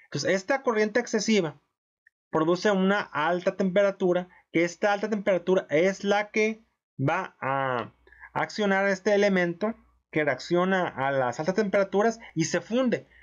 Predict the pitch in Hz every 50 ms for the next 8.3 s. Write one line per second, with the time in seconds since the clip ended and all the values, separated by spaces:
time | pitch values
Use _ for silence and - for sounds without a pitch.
0 | - - - _ _ _ - 170 180 180 175 185 185 185 269 262 240 233 233 226
1 | 233 240 226 - 226 214 - 226 240 220 185 156 156 151 - _ _ _ _ _
2 | _ _ _ _ _ _ _ _ _ _ _ _ _ _ _ _ _ _ _ -
3 | 143 151 151 - 165 156 175 185 185 226 240 233 220 220 208 202 208 220 220 -
4 | _ _ _ _ _ _ _ - 170 180 190 190 - - - - 196 196 190 -
5 | _ - 190 190 196 196 170 147 - - 170 170 - - 147 156 160 170 180 180
6 | 175 - 185 180 - 233 226 220 214 202 190 196 185 190 202 196 185 - 190 185
7 | - 180 170 - 185 180 180 196 190 - - 220 226 220 214 208 202 190 170 -
8 | - 214 214 214 214